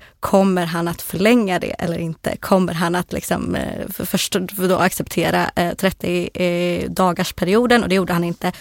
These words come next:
Och som du är inne på, sen började han styra med dekret.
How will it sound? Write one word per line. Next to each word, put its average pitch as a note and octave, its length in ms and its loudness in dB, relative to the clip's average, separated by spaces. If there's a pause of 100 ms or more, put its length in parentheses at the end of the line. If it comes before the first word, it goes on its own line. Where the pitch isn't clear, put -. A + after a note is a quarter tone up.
Och - 180 -2
som F#3+ 120 4
du F3 60 2
är F3+ 40 4
inne F3+ 140 2
på, E3+ 160 -6
sen E3+ 160 0
började E3 180 -2
han E3 220 -2 (100)
styra F3 340 -2
med F3 120 -2
dekret. - 460 -8